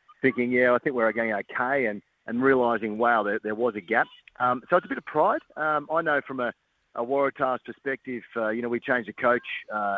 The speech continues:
end of last year. Uh, Darren Coleman's come in and just instilled some, um, some, a bit of resilience, a bit of steel in there. Uh, you know, that it's not as if they're bad players.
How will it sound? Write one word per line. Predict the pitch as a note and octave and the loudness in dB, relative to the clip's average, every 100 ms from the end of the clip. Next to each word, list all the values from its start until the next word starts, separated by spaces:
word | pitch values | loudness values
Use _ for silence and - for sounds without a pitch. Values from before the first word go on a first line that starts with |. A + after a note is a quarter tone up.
| A#2 | -4
end | A#2 | -6
of | G2+ | -2
last | A2+ G#2 - | 0 0 -4
year. | B2 C3 B2+ _ _ _ - | -2 0 0 _ _ _ -12
Uh, | G2 G2 G2 G2 C3 | -6 -2 -2 -2 0
Darren | A#2 G#2 | 0 0
Coleman's | A#2+ A#2 A#2 - - | 0 0 -2 -6 -4
come | A2 | -2
in | A2+ A#2+ | 0 0
and | A#2 A#2 | -2 -2
just | A2+ D3 | -2 -2
instilled | A2 F#2 - C#3 D3 A#2+ - A#2 | -4 -10 0 6 6 4 2 4
some, | G2+ F#2+ _ _ _ _ | 4 2 _ _ _ _
um, | G#2 G#2+ G#2 G2+ G2+ - | 6 8 6 2 -4 -4
some, | A#2 G#2+ - | -4 -2 -2
a | A2 | 0
bit | A#2 | 0
of | G#2 | 0
resilience, | G2 B2 G3 C#4 | 0 0 0 -2
a | A2+ | -6
bit | G2 | -8
of | - - | -8 -2
steel | C3+ D#3 | 4 4
in | D#3+ D3 | 4 0
there. | F#3+ C#4+ A#3 | 0 -2 -2
Uh, | A#2 A#2 A2+ A2 A2 | 4 6 8 6 4
you | C#3 | 4
know, | C#3+ | 6
that | C#3+ _ _ _ - | 4 _ _ _ -8
it's | D3+ - | -6 2
not | A3 G#3 | 2 4
as | |
if | B2 C3 | 0 4
they're | C#3+ B2+ | 4 4
bad | - C3 C3 A#2+ - | 4 4 4 -2 0
players. | C3+ F#3 | 0 0